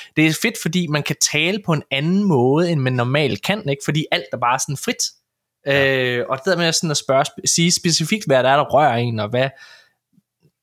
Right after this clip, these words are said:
Speaker 1: hvad der ikke gør og sådan noget, det synes jeg, det er unikt.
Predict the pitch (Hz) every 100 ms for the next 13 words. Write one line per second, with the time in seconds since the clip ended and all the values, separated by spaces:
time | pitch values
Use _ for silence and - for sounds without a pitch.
0 | - 110 131 131 151 - 123 123 - 110
1 | 117 - 131 117 107 107 113 127 131 120
2 | 127 -